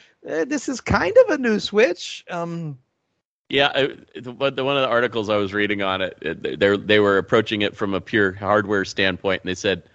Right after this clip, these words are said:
Speaker 2: say the internals are the same, the only difference being the oled screen, which, yes, gives you better contrast, but, uh, apparently the oled panel they're using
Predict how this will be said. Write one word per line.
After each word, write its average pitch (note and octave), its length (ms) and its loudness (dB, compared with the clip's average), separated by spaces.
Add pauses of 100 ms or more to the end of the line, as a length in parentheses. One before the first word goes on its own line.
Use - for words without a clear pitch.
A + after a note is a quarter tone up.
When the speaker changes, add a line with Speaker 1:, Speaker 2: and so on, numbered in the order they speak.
(180)
Speaker 2:
say B2 120 0
the A2 160 -2
internals C#3+ 520 0
are A#2+ 80 -2
the A2+ 80 -2
same, A2 400 0
the G2+ 100 0
only A2+ 180 0
difference G#2+ 360 -4
being G#2 260 -4
the G2 80 -4
oled G#2 420 2
screen, G#2 560 -6 (460)
which, F#2 380 -4
yes, G#2+ 280 2
gives G#2+ 220 -2
you G#2+ 80 -4
better F#2+ 260 0
contrast, A#2 840 0 (480)
but, F#2+ 320 0 (480)
uh, F#2+ 200 0
apparently A2+ 600 -2
the F#2+ 280 -4
oled G#2+ 360 0
panel G#2 400 -2
they're F#2+ 180 0
using G2 640 -2